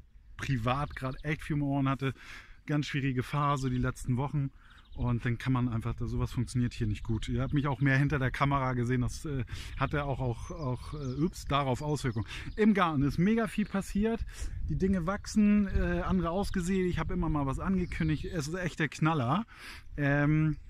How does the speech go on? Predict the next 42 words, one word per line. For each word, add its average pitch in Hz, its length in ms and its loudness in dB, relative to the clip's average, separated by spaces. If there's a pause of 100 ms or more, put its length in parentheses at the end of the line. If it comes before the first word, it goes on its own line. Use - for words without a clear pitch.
(400)
ich, - 140 -6
ich 165 200 -2
versuch 143 180 -2
das 127 180 -4
Wort 127 140 -2
Knaller 131 300 0
jetzt 120 180 -4
mal 120 100 0
zu - 120 -8
vermeiden, 120 360 2
ich 110 120 -2
bin 135 120 0
einfach 113 260 -2
nur 127 260 0
eu-, 131 240 -4
super 170 220 -6
euphorisch, 156 560 -2
wer 135 100 0
mich 135 160 -2
kennt, 135 240 0
weiß, 127 200 -2
ich 113 140 -6
kann 170 300 0
nicht 147 400 0
anders. 123 480 -2 (580)
Äh, 135 540 -2
ich 143 160 -4
bin 143 120 -2
hier 139 140 4
nicht 147 240 0
auf, 139 400 -4
äh, 131 300 -4
Effekthascherei 117 960 -4
raus. 90 320 -8
Ich, - 280 -4 (640)
ja, 139 360 -2 (440)
äh, 190 180 2
ich 220 120 0
möchte 233 160 6
einfach 214 180 4
mal 214 140 8
anfangen. 196 380 4